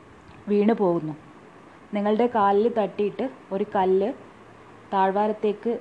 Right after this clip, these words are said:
വീണു പോകുന്നു. പൽ ഭർ കെ ലിയേ ആപ് ബൗച്ചക് രഹ് ജാത്തേ ഹേ,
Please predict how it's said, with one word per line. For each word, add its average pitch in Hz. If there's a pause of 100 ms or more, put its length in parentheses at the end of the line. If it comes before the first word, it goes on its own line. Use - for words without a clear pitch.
(220)
വീണു 196
പോകുന്നു. 170 (1200)
പൽ 233 (100)
ഭർ 240 (100)
കെ 226
ലിയേ 196 (140)
ആപ് 190
ബൗച്ചക് 196
രഹ് 180
ജാത്തേ 165
ഹേ, 160